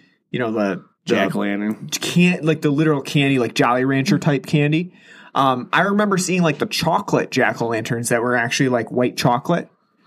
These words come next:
Speaker 1: um, that were on popsicles
Speaker 2: Mm-hmm.
Speaker 1: at fairs and stuff. But I don't, I don't know if I've ever seen, like,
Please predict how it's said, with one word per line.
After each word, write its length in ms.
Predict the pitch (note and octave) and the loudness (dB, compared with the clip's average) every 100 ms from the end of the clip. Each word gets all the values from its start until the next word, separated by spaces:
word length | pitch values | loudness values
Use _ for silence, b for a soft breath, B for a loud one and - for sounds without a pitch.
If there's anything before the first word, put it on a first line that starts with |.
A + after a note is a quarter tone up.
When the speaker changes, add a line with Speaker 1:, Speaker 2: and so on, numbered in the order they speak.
| b b - | b b -2
Speaker 1:
um, 300 | A#2+ A2+ A#2 | 0 0 2
that 120 | B2+ | 2
were 120 | B2 | 2
on 100 | A#2+ | 0
popsicles 720 | - B2+ B2+ D#3+ E3+ G3 D3 | 0 -2 0 -2 -2 -2 0
Speaker 2:
Mm-hmm. 240 | D3 B2 G#2 | 0 0 -2
Speaker 1:
at 140 | B2 | -2
fairs 380 | - B2+ C#3 C#3 | 0 2 2 2
and 100 | D#3 | 0
stuff. 300 | - G3 G#3 | 0 -2 -2
But 120 | D3+ | 0
I 100 | D#3+ A3+ | 0 0
don't, 180 | D4 - | -4 0
I 100 | F#3 | 0
don't 140 | C4 | 0
know 100 | A3+ | 0
if 80 | F3+ | 2
I've 140 | E3 D3+ | 2 2
ever 160 | D#3 | 2
seen, 260 | D3 D#3+ D3 | 0 0 2
like, 300 | B2+ A2 | 0 -2